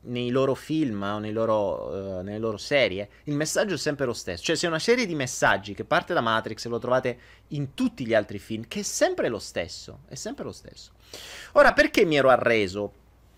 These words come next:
Perché fondamentalmente se prima l'idea era quella di, eh, risvegliare in qualche modo quanta più gente possibile, ultimamente in realtà l'idea come soluzio-, come unica soluzione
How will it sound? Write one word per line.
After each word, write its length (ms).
Perché 260
fondamentalmente 840
se 180
prima 640
l'idea 320
era 160
quella 300
di, 500
eh, 400
risvegliare 720
in 80
qualche 340
modo 380
quanta 240
più 100
gente 320
possibile, 800
ultimamente 1160
in 140
realtà 380
l'idea 760
come 320
soluzio-, 560
come 160
unica 380
soluzione 960